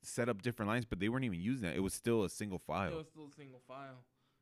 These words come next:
Speaker 2: And then they had these, like, candles lit up, and they had one of the portraits that used to be in the other hallway. Um, in that hallway now, they have this, like, little trifolding kind of glass thing that kinda separates you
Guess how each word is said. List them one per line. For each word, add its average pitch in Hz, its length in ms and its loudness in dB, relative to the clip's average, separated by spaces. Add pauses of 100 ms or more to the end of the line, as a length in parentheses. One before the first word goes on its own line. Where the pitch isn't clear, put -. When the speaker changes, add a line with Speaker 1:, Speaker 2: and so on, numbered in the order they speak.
(120)
Speaker 2:
And 165 160 -6
then 190 100 -4
they 190 100 -4
had 190 200 -6
these, 185 180 -12
like, 170 220 -8
candles 170 520 -10
lit 170 220 -8
up, 170 480 -6
and 139 180 -14
they 143 40 -10
had 147 240 -10
one 151 100 -12
of 147 80 -12
the 135 80 -12
portraits 151 540 -12
that 143 200 -8
used 151 240 -14
to 170 60 -8
be 160 240 -8
in 135 100 -8
the 117 140 -10
other 160 300 2
hallway. 156 540 0 (760)
Um, 131 340 -10
in 143 180 -10
that 143 200 -2
hallway 151 460 -6
now, 143 300 -6
they 135 120 -12
have 135 280 -10
this, 139 220 -14
like, 139 220 -8
little 127 400 -8 (600)
trifolding 151 960 -4 (140)
kind 147 340 -10
of 139 240 -4
glass 147 640 -6 (140)
thing 147 200 -8
that 131 180 -10
kinda 143 200 -8 (100)
separates 143 600 -10
you 156 560 -4